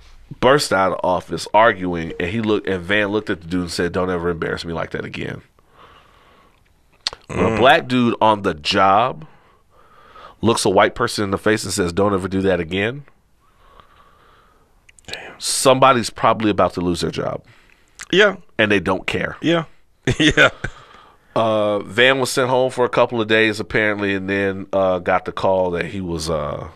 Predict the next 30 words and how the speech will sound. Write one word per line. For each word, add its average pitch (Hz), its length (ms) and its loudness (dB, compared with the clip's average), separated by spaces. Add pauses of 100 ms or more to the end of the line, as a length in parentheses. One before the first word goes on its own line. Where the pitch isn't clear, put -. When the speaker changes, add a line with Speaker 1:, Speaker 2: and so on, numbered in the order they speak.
(160)
Speaker 1:
gonna 87 200 -4
be 85 100 -4
let 82 240 -2
go. 80 320 -4 (1080)
Okay, 156 360 4 (100)
so, 170 380 6
guys, 175 480 6
we've 202 160 -2
all 120 160 8
had 113 180 6
a 101 60 2
bum-ass 98 500 0
job. 80 380 -4 (380)
Speaker 2:
We 90 180 -2
all 90 240 0
have, 90 300 -6
definitely, - 520 -8
yes. 123 300 -8
Speaker 1:
We've 127 180 4
all 160 160 8
had 170 200 6
a 160 40 4
bum-ass 143 520 4
job, 104 580 4 (160)
and 101 300 0
we've 104 280 0
all 123 560 4 (600)
contemplated 113 880 0
the 104 80 0
moment 95 540 -4